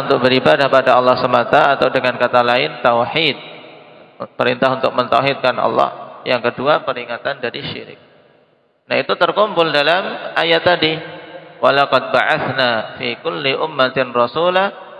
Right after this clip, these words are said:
an i'budullah wajtanibut taghut." Bahkan ini semua agama yang dibawa oleh para rasul dibangun di atas dua asas ini. An i'budullah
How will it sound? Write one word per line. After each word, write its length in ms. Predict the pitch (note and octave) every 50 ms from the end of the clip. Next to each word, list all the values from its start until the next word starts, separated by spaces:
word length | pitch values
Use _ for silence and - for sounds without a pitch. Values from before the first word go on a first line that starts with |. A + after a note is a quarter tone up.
| - D3
an 160 | C3+ C3 C#3+
i'budullah 1120 | D3+ C#3+ - - B2+ B2+ B2 - B2+ A#2 A2+ A#2 A#2+ C3 D3 D#3+ D#3+ - - - - -
wajtanibut 800 | - C3 B2 - - - - C3+ C3+ D3 D3 C#3+ - D#3+ - -
taghut." 800 | - D#3+ D#3+ F3 F3+ E3+ F#3 F#3 E3 - - - - - - -
Bahkan 400 | - C3+ C3 - C#3+ D3 D3 D3
ini 160 | C#3+ C#3+ -
semua 480 | - D3 C#3+ C#3+ D3+ F#3 G#3+ A3+ G3 C3+
agama 400 | - D3+ D3+ - E3 F3+ F3 D#3+ D3 C#3+
yang 160 | C3+ B2+ B2+
dibawa 320 | C3 C3 D#3+ E3 D#3 C#3+
oleh 160 | C#3 C#3 C#3+
para 240 | C3+ C3+ C3+ C3 B2+
rasul 720 | A#2+ B2 B2 - - F3+ G#3 A3 A#3 - - - - - - -
dibangun 400 | C#3 A#2+ C3+ C3 C3 D#3 D3+ C3
di 160 | B2 C3 C3
atas 320 | A#2 B2 - D3+ C#3+ - -
dua 400 | - B2+ A#2 A#2+ C3 C3 B2+ -
asas 400 | B2+ B2 - - C3 - - -
ini. 160 | A#2+ A2+ G#2+ - - -
An 160 | - D3+ E3+
i'budullah 840 | F#3 F#3 E3 - - C#3 C3+ B2+ C#3 C3 A#2 A#2 A#2+ C3 C#3+ D#3+ F3